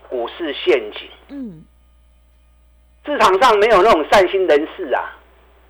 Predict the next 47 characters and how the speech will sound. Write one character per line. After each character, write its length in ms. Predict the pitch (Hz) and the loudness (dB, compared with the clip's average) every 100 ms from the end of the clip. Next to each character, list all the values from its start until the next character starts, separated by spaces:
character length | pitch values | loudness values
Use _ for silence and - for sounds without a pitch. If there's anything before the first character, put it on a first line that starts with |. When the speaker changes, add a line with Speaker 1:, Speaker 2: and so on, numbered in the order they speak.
| _ _ _ _ _ _ _ _ _ _ _ _ _ | _ _ _ _ _ _ _ _ _ _ _ _ _
Speaker 1:
把 160 | 165 | 0
目 160 | 175 247 | 2 2
标 180 | 226 226 | 2 2
告 180 | 233 220 | 4 4
诉 140 | 202 214 | 4 -2
你 140 | 156 | 0
那 100 | 165 | 2
么 100 | 196 | 2
清 280 | - 196 185 185 | 0 -2 -2 -2
楚， 200 | 135 147 | -4 0
让 180 | 180 139 | 0 0
你 80 | |
能 160 | 131 139 | -8 0
够， 300 | 180 156 - - | 2 2 0 -10
哇， 280 | - 202 175 | 0 2 4
一 60 | 208 | 2
口 180 | 208 220 | 2 0
气 260 | 185 170 - - _ _ _ _ _ _ _ _ _ _ | -2 -8 -12 -20 _ _ _ _ _ _ _ _ _ _
买 220 | 139 139 | -4 0
上 160 | 202 156 | 0 4
来， 180 | 131 139 139 | 4 2 0
然 160 | 143 | 0
后 60 | 165 | 0
能 140 | 147 | 0
够 160 | 147 160 | 0 0
卖 180 | 165 151 | 2 4
到 120 | 156 | 4
最 180 | 143 139 | 2 0
高 180 | 127 123 | 0 0
点， 160 | 120 | -2
没 160 | 113 127 | -4 0
有 120 | 175 185 | 2 2
代 200 | 113 104 - | 0 -4 -10
志 120 | 92 | -16
啦。 100 | 90 - _ _ _ _ _ _ _ _ _ _ | -16 -16 _ _ _ _ _ _ _ _ _ _
你 100 | 123 | -4
看 140 | 175 214 202 - | 0 0 -2 0
上 160 | 214 165 | 0 2
个 60 | |
礼 120 | 143 | -2
拜 320 | 139 190 156 123 - | 2 4 4 2 -4
我 120 | 151 | -2
举 120 | 180 143 | -2 0
过 140 | 170 | 0
例 180 | 156 127 | 0 -4
子 120 | 104 | -12
嘛， 180 | 95 | -14